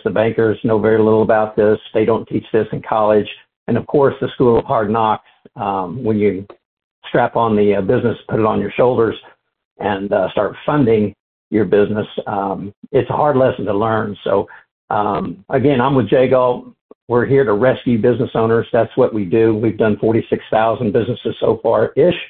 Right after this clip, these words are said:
There's only, depending on your definition of, of small business, there's forty to eighty million left to get. So the, the market is huge, and, uh, we're out here to, uh, you know, obviously serve the market. So.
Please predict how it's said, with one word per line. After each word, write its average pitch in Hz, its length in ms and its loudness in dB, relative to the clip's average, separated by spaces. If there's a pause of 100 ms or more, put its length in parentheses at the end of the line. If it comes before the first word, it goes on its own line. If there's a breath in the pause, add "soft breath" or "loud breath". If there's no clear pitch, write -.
(380)
There's 117 180 0
only, 127 500 0 (220)
depending 123 340 0
on 107 280 0
your 113 120 0
definition 107 520 0
of, 101 180 -6 (300)
of 113 100 -2 (100)
small 143 240 0
business, 120 360 0
there's 113 180 0 (640 loud breath)
forty 170 300 4
to 143 120 2
eighty 147 220 4
million 135 340 2
left 127 200 0
to 107 40 -6
get. 101 400 -2
So 110 120 0
the, 104 260 0
the 117 80 -2
market 147 300 0
is 117 180 0
huge, 143 380 2
and, 104 280 -6
uh, 98 280 -6 (280)
we're 127 220 2
out 113 220 0
here 110 200 0 (120)
to, 104 180 -2
uh, 98 200 -2 (240)
you 110 100 -8
know, 95 100 -6
obviously 107 440 -4
serve 107 200 0
the 98 80 -6
market. 92 400 -8
So. - 180 -12